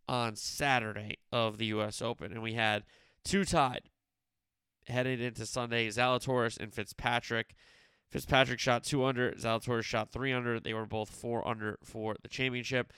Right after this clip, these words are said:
Jon Rahm had it to six under, but a double bogey cost him on the eighteenth hole after bogeying another hole.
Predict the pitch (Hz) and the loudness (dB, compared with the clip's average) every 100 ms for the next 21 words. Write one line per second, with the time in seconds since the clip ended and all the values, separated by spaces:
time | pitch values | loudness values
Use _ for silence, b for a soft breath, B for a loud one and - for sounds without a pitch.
0 | B B B - 156 151 147 160 151 127 | B B B 0 2 4 4 4 4 0
1 | - _ _ - 165 190 214 185 - 143 | -8 _ _ -10 -2 0 0 -2 0 0
2 | - 180 170 - - _ _ _ _ _ | 2 0 -2 -4 -8 _ _ _ _ _
3 | - 170 196 151 120 113 - _ _ _ | 0 0 4 4 4 0 -6 _ _ _
4 | _ _ _ 147 135 - - 160 165 151 | _ _ _ -2 -2 -2 0 2 2 -2
5 | - 151 143 131 - 143 151 156 - 135 | -2 -2 -2 -6 -8 0 2 2 0 -2
6 | 120 - - 131 131 120 - - 127 - | -4 -6 -4 -2 -2 -6 -8 -6 -6 -6
7 | 123 123 123 127 127 123 110 - 110 120 | -8 -8 -6 -2 0 0 -2 -4 -2 -2
8 | 123 117 113 113 117 113 117 117 | 0 -2 -2 -2 -2 -2 -2 -2